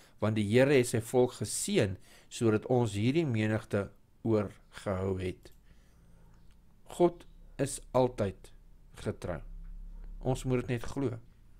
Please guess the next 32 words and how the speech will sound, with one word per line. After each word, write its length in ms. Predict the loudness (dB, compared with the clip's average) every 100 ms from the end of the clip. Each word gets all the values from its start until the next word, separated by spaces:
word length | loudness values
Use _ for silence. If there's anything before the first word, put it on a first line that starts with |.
| -20 -12 -10
Ons 140 | -2
vraag 280 | 2 2 2
aan 100 | -2
die 40 |
einde 180 | -2 -2
van 100 | -6
die 120 | -6 -6
dag: 180 | -6 -10 -20 -20 -20 -20 -20 -20 0
Wat 280 | 6 6 6
sê 160 | 2 4
jou 160 | 6 6 4
tiende 260 | -2 0 0
betaling 480 | -2 -4 -4 -4 -10 -12 -14 -12 0
of 220 | 0 0 -2
gebrek 360 | -4 -2 -2 -4
daaraan 360 | -6 -6 -8 -12 -20 -20 -20 -20 -14 2
oor 180 | 4 8
jou 180 | 8 6 6
eie 240 | 4 6 2
geestelikheid 880 | 0 -4 -2 -2 -2 0 -2 -2 -10 -20 -20 -20 -8
en 220 | -2 0 4
jou 160 | 4 2
verhouding 560 | 0 -2 0 -2 -2 -4
met 140 | -8 -8
God? 180 | -10 -10 -14 -20 -20 -12
Dis 160 | -6 -2
natuurlik 440 | 0 2 2 0
'n 60 | -4
persoonlike 640 | -6 -4 0 0 0 -4
vraag 360 | -4 -4 -4 -6
hier, 240 | -8 -8 -12 -20 -20 -20 -20 -20 -16 0
wat 260 | 2 2